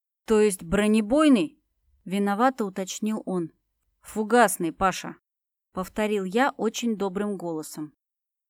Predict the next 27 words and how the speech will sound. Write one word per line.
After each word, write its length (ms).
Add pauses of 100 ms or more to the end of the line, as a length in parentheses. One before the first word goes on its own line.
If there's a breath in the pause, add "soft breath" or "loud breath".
(180)
Наш 260
танк 360
завибрировал, 1120
его 320
рычание 480
почти 400
не 160
слышно 520
в 60
общем 300
шуме. 440 (480)
Я 240
уверен, 380
что 220
при 160
запуске 720
не 200
вылетело 520
облако 400
копоти. 580 (300)
Лёха 320
следит 500
за 100
мотором. 600 (460)
Бой 440
вдали 420
разгорается. 960